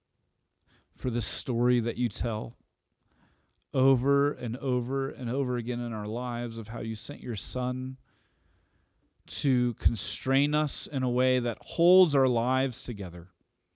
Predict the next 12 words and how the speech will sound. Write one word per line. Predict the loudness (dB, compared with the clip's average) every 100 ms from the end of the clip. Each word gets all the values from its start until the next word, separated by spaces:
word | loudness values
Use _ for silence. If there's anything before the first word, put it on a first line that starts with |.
| _ _ _ _ -4
that | -4 2
pulls | 2 4 4 4 0
us | -4 -4 -10
from | -6 -4 -2
our | -2
disparate | -4 -6 -4 -2 -2 -4 -18 -14 -8
voices | 2 6 6 6 4
that | 4 2
we | 2
run | 2 2 2
after | -2 -2 -2 0 2
and | 0 -2